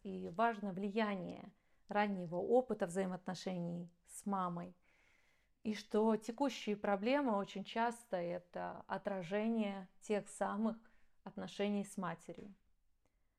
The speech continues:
И как бы далеко мы не ушли от порога родительского дома, огромная, до неба,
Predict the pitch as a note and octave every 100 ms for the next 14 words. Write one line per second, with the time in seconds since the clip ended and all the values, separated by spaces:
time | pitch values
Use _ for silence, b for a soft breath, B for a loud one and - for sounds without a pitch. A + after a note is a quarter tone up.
0 | _ _ _ _ _ _ _ _ _ G#3
1 | A3 D4+ D#4+ C4+ C#4 B3 B3 A#3 - F#3+
2 | F#3 F#3+ F#3+ - B3+ A#3+ A3 A3 C4 A3+
3 | A3 G3+ G3+ - - F#3+ E3 E3+ E3 E3+
4 | F#3 _ _ _ _ F#3+ F3+ B3 C4 A3
5 | F3+ F3+ E3 A#3 A#3+ F3+ E3